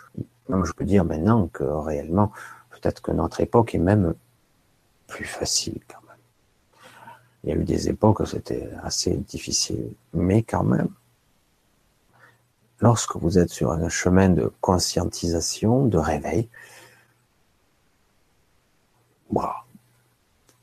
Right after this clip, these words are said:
c'est dur de voir, c'est dur d'entendre cette souffrance, la mort, la douleur, quand vous la ressentez.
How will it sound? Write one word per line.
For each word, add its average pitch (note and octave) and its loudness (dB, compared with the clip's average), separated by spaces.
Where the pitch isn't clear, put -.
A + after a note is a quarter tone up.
c'est - -10
dur - -6
de - -8
voir, - -6
c'est - -8
dur - -14
d'entendre - -12
cette - -18
souffrance, - -6
la - -12
mort, F2 -6
la - -14
douleur, - -2
quand - -14
vous - -12
la - -6
ressentez. - -8